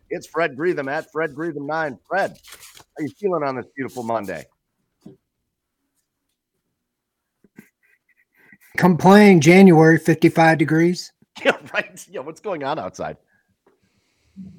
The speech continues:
Speaker 2: <clears throat> Coulda took it a week earlier, I think. Browns might have won a game
Speaker 1: I'm just
Speaker 2: earlier.
Speaker 1: nervous. I'm just nervous, Fred, that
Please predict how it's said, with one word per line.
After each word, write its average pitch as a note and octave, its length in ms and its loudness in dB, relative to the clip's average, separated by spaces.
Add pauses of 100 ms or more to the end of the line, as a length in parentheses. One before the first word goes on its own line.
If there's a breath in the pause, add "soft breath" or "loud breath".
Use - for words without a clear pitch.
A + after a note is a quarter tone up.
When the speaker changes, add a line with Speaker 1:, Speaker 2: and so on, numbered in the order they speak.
Speaker 2:
<clears throat> D#3 460 -2
Coulda E3+ 200 -2
took - 260 -2
it E3 80 0
a D#3 60 -2
week D#3+ 300 0
earlier, D#3 420 -4
I C3+ 140 -8
think. D3 400 -14 (580 soft breath)
Browns D3 380 -8
might D3 240 -6
have C#3 100 -6
won D3 260 -8
a C3+ 80 -10
game C3 360 -10 (480)
Speaker 1:
I'm D#3 220 -6
just E3+ 180 -8
Speaker 2:
earlier. C3+ 200 -2
Speaker 1:
nervous. A#2+ 520 -8 (340)
I'm C3+ 160 -8
just D3+ 200 -10
nervous, B2 520 -6
Fred, F#2 560 -6 (180)
that F#2 540 -10